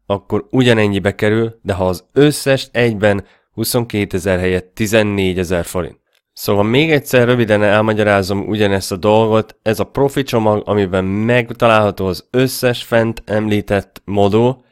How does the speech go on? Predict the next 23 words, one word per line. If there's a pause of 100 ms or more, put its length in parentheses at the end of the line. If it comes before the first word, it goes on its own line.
(200)
tizennégyezer
forint,
ha
valakinek
a
Brown
Driver
Briggs
kell, (640)
az
tizenkettő, (240)
ha
a
Gesenius,
az
szintén
tizenkettő,
abból
kimarad
a
Brown
Driver
Briggs,